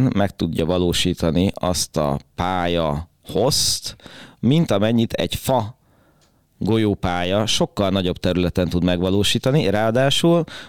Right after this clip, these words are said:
ugye fából azért elég bonyolult mondjuk egy ilyen, ö, mint egy ilyen csavart, ö, nem tudom, beletenni a pályába.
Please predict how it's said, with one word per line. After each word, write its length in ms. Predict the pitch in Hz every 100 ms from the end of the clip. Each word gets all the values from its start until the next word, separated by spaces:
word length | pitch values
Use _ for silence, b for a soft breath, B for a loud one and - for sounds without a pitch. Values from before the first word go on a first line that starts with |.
| B
ugye 160 | 117
fából 380 | 127 170 165 151
azért 280 | 135 123 -
elég 220 | 117 104
bonyolult 480 | 104 104 98 98 87
mondjuk 240 | 92 90
egy 180 | 95 87
ilyen, 380 | 90 90 92 90 B B B
ö, 460 | - 98 98 92 87 78 82 87 B B 80 85
mint 220 | 85 85
egy 140 | 90
ilyen 140 | 90 80
csavart, 600 | - 101 98 95 - -
ö, 280 | 90 90 85 85
nem 180 | 92 87
tudom, 380 | 92 87 80 78 - -
beletenni 760 | 92 98 90 104 95 98 98 -
a 100 | 90
pályába. 680 | - 95 98 101 104 135